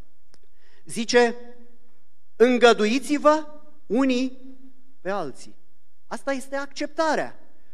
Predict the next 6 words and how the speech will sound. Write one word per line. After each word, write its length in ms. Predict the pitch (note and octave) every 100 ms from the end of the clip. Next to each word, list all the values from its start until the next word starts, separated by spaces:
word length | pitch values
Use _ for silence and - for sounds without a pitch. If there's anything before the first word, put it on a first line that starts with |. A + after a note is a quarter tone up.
| - -
Îngăduința 1120 | G3 A3 A3 F#3+ G#3+ C4 D#4+ C4+ - E3 C#3
celuilalt, 800 | - B3+ C#4 B3 G3 F#3+ B3+ A3
așa 340 | F3 - C4
cum 140 | C4+ A#3+
este 360 | A3+ G#3+ G#3
el, 440 | F3+ D#3 E3+ B3+